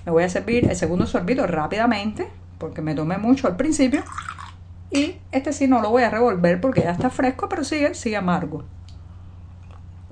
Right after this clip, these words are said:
Sin una gota de azúcar, como saben que me gusta a mí. Después de este segundo sorbito, me voy con la nueva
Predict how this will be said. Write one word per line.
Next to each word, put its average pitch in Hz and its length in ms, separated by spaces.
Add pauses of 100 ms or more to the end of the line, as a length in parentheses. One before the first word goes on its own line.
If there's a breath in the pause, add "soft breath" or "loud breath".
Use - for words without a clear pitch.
(540)
Sin 196 240
una 220 180
gota 214 240
de 190 40
azúcar, 240 360
como 160 200
saben 202 300
que 185 100
me 160 80
gusta 160 280
a - 20
mí. 156 100
Después 262 300
de 285 60
este - 220
segundo 220 560
sorbito, 202 520
me 208 240
voy 294 240
con 233 500
la 196 200
nueva 269 400